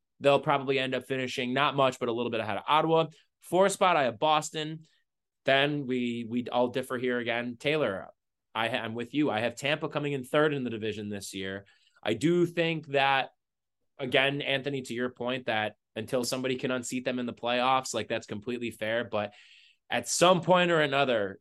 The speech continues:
playing in three Stanley Cups in a row, like, that's gonna catch up to you with, like, a, from a longevity perspective. And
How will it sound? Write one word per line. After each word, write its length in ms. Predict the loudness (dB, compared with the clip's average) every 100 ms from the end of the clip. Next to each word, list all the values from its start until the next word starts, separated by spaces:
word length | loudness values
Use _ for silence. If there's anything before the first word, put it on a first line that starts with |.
| _ _ _ -2
playing 580 | 4 6 4 2 -2 -6 _ _ _
in 180 | -4 -4
three 240 | 2 2 4
Stanley 340 | 2 2 2
Cups 320 | 0 -2 0
in 60 | -4
a 100 | 0
row, 240 | 2 4
like, 180 | 2 0
that's 140 | -4
gonna 220 | 0 0 2
catch 240 | 0 2
up 160 | 0 -2
to 100 | -6
you 160 | -4
with, 160 | -4 -2
like, 140 | -4
a, 100 | -4
from 140 | -4 -4
a 80 |
longevity 600 | -2 -2 2 2 2 0 -2
perspective. 720 | -6 -4 -6 -4 -4 -4 -4
And 200 | -6